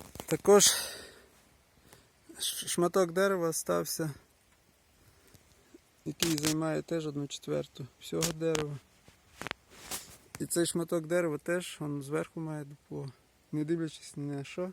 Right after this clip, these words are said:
це дерево обільно плодоносить. Ну, воно зараз в тій фазі, що коли більшість яблук вже обсипались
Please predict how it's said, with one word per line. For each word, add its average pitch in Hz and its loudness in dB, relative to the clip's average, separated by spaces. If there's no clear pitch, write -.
це 160 -2
дерево 147 2
обільно 147 -2
плодоносить. 151 -4
Ну, 175 -2
воно 165 2
зараз 156 0
в - -14
тій 151 -6
фазі, 160 -4
що - -10
коли 135 -8
більшість 135 -8
яблук 135 -4
вже 127 -8
обсипались - -10